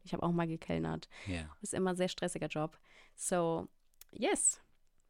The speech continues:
Speaker 1: Warum ich
Speaker 2: Ja.
Speaker 1: übrigens auch zwischendurch hier die
Speaker 2: Es
Speaker 1: ganze Zeit
Speaker 2: ist aber
Speaker 1: Englisch rede, sorry, ist,
Speaker 2: Ja.
Speaker 1: weil, äh, Felix'
Speaker 2: Because
Speaker 1: Bruder
Speaker 2: of
Speaker 1: ist ja da.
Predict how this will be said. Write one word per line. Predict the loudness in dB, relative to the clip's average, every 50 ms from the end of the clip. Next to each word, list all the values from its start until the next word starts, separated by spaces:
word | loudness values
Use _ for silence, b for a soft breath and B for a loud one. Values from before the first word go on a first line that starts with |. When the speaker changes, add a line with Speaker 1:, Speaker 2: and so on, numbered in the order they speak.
| -6 0
Speaker 1:
Warum | 2 4 6 8 8
ich | 8 8
Speaker 2:
Ja. | 8 6
Speaker 1:
übrigens | 6 6 4 4 4 4
auch | 4 2
zwischendurch | 4 2 0 2 4 4 4 4
hier | 4
die | 6 6
Speaker 2:
Es |
Speaker 1:
ganze | 6 8 8
Zeit | 8 8
Speaker 2:
ist | 8
aber | 8 8
Speaker 1:
Englisch | 8 6 6 4 4 2
rede, | 2 4 4 2
sorry, | 2 2 2 2 4 4 4
ist, | 4 4 4 2 4
Speaker 2:
Ja. | 4 6
Speaker 1:
weil, | 6 8 8 6 6 4 2
äh, | 2 2 2 2
Felix' | 0 0 2 4 4 4 6
Speaker 2:
Because | 6 6 6 6
Speaker 1:
Bruder | 6 8 8 8 6
Speaker 2:
of | 4
Speaker 1:
ist | 0 0 0
ja | 0 2
da. | 2 2 2 0